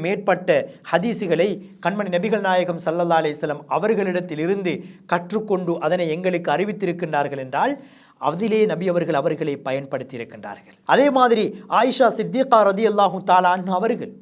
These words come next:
நபி அவர்கள் இருக்கக்கூடிய நேரத்திலே என்ன செய்தார்கள்? பெண்கள் அவர்களிடத்திலே மார்க்க விவகாரங்களை கேட்டு வருவார்கள், நபி அவர்களிடத்திலே கேட்டு சொல்வார்கள்.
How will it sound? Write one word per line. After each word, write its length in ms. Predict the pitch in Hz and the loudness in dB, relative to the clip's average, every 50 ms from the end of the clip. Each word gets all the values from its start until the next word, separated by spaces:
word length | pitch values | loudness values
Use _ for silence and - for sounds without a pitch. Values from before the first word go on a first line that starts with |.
| - - | -10 -4
நபி 200 | 147 156 180 254 | -2 2 6 6
அவர்கள் 300 | 247 247 233 202 220 190 196 | 8 8 8 6 6 4 4
இருக்கக்கூடிய 540 | 247 - - 254 254 - 226 226 214 220 190 | 2 2 0 -2 -2 -2 -4 -4 -2 -2 -2
நேரத்திலே 460 | 185 202 233 269 269 269 247 233 240 | 0 0 2 2 0 0 0 -2 -2
என்ன 140 | 233 226 220 | -2 -2 -4
செய்தார்கள்? 520 | 220 233 220 214 202 202 185 180 175 175 - - - - - _ _ - | -6 -4 0 2 2 2 0 -2 -6 -8 -8 -12 -18 -20 -20 _ _ -4
பெண்கள் 340 | 180 202 233 233 220 190 180 | -2 -2 0 2 4 6 6
அவர்களிடத்திலே 640 | 208 233 233 202 220 202 196 202 196 196 208 180 175 | 6 6 4 4 4 2 2 0 0 -2 0 -2 0
மார்க்க 360 | 170 170 190 226 240 240 226 185 | 2 4 4 4 4 2 0 -2
விவகாரங்களை 640 | 180 185 214 202 214 214 208 190 196 185 175 175 170 | -2 0 0 0 2 2 0 0 -2 -2 -4 -4 0
கேட்டு 280 | 175 214 240 240 240 214 190 | 4 4 4 4 4 2 4
வருவார்கள், 460 | 190 180 185 180 175 170 170 156 127 - - - - - | 4 6 4 4 4 4 0 -2 -6 -6 -12 -20 -10 -2
நபி 200 | 160 175 190 262 262 | 0 2 4 6 6
அவர்களிடத்திலே 540 | 254 240 226 220 233 214 214 214 220 196 180 196 196 | 8 8 6 6 4 4 2 2 2 0 0 0 0
கேட்டு 240 | 254 269 269 262 233 - 220 | 0 0 0 -2 -2 0 2
சொல்வார்கள். 480 | 208 214 202 190 190 185 175 180 151 | 2 4 4 4 4 2 2 -2 -4